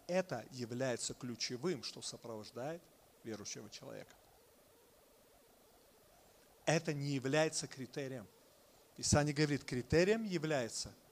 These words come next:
то, что сам Иисус перечисляет.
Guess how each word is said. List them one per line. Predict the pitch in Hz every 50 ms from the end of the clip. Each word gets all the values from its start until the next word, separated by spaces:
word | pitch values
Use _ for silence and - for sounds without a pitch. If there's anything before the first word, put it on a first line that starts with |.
| - - - - - - - -
то, | - 165 180 247 302 302 208 - - -
что | - - - - -
сам | - - - 160 160 165 170 165
Иисус | - - - 131 - -
перечисляет. | - 127 104 98 - - - 120 117 104 -